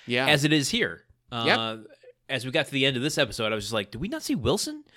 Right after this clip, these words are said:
Speaker 2: And like,
Speaker 1: Mm-hmm.
Speaker 2: "Oh no, he was in the very first, uh, scene."
Speaker 1: Yeah, they, this is, this is a, another case of we are contractually obligated to show <laughs> three people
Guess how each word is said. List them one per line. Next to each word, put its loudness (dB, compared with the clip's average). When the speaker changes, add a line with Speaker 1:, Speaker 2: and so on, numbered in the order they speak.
Speaker 2:
And -2
like, 4
Speaker 1:
Mm-hmm. 2
Speaker 2:
"Oh -20
no, -14
he -10
was -10
in -8
the -6
very -2
first, -8
uh, -20
scene." -12
Speaker 1:
Yeah, 6
they, 6
this 4
is, 2
this 4
is 2
a, 8
another 6
case 6
of 4
we 6
are 10
contractually 2
obligated 8
to 4
show 6
<laughs> -8
three 4
people 4